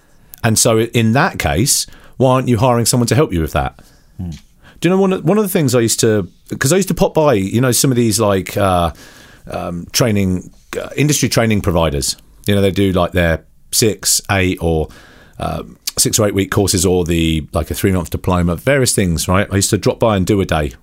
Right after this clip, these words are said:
Speaker 1: for some
Speaker 2: Right.
Speaker 1: of them sometimes.
Speaker 2: For training the trainers.
Speaker 1: That's right.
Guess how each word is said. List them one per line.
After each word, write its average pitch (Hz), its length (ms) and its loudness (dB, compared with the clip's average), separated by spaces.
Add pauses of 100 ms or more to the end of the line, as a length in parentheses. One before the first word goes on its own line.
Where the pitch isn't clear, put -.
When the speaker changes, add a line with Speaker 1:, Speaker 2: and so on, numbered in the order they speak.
Speaker 1:
for 107 100 -4
some 92 120 2
Speaker 2:
Right. 85 60 2
Speaker 1:
of 78 40 -2
them 78 160 0
sometimes. 73 420 -2
Speaker 2:
For - 40 0
training 104 300 2
the 95 80 2
trainers. 78 480 -2 (360)
Speaker 1:
That's 101 200 0
right. 85 240 0